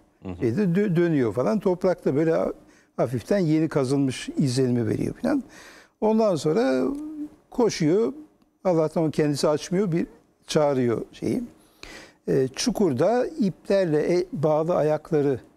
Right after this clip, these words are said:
Speaker 2: görülüyor. Ondan sonra potinlerinin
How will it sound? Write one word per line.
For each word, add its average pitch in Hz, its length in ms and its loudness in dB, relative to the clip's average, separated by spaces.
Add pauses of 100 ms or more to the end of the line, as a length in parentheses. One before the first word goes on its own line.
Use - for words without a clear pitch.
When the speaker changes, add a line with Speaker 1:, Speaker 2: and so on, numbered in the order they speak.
(540)
Speaker 2:
görülüyor. 123 680 0 (960)
Ondan 190 340 2
sonra 156 320 -2 (320)
potinlerinin 147 680 0